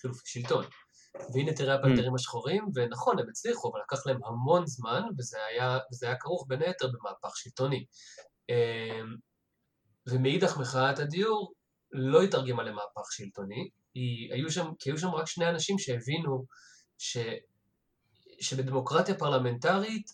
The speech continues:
Speaker 1: הכנסת היא עדיין המקום שבו משנים. זה היה סתיו שפיר ואיציק שמולי, שלצערי הלכו לדרכים מאוד שונות, והיום העדיפה מביניהם לא בכנסת, והפוליטיקאי הטוב יותר מביניהם, דיברנו עליו מספיק.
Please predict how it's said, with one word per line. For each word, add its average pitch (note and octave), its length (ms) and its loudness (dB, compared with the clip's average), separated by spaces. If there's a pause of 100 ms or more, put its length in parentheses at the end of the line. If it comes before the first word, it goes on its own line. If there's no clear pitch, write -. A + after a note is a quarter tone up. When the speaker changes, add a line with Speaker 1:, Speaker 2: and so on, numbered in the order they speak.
Speaker 1:
הכנסת E3+ 560 0
היא B2+ 120 0
עדיין C3 400 0
המקום B2+ 300 -2
שבו A#2+ 460 2 (560)
משנים. B2+ 600 -2 (500)
זה B2 100 -2
היה B2 100 2
סתיו B2+ 180 2
שפיר B2+ 340 -4
ואיציק A#2+ 280 -10
שמולי, F#3+ 340 -2
שלצערי A#2 580 -4
הלכו A#2+ 220 -2
לדרכים A#2+ 380 -4
מאוד B2 220 0
שונות, B2 380 -2
והיום A#2+ 420 2 (920)
העדיפה B2+ 540 4
מביניהם C3 520 6
לא C3+ 100 4
בכנסת, D#3+ 460 0 (1120)
והפוליטיקאי B2+ 580 0
הטוב D3 260 2
יותר C3 240 0
מביניהם, A#2 440 -4 (800)
דיברנו A#2+ 340 0
עליו A2 200 -2
מספיק. - 380 -4